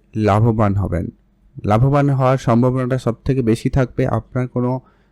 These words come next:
চাকরির জায়গা থেকে কোনো সুখবর আসতে পারে,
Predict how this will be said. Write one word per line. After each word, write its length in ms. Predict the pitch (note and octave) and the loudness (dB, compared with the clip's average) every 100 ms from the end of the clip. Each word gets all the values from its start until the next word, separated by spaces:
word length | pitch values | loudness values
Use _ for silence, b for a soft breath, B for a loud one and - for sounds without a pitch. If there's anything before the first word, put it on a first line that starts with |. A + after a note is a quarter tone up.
| b _ | b _
চাকরির 480 | B2+ A2+ - D3 C#3 | -2 -2 -2 -6 -2
জায়গা 280 | B2+ A#2+ | 0 0
থেকে 300 | B2+ C3 C3+ | 0 0 -2
কোনো 240 | B2+ A2 A2 | -2 -2 -2
সুখবর 580 | - A#2 - A#2+ A2+ G2+ | -2 -4 -2 -2 0 -2
আসতে 260 | G2 - | -4 -6
পারে, 280 | A#2 A#2+ C3 | -2 -2 -4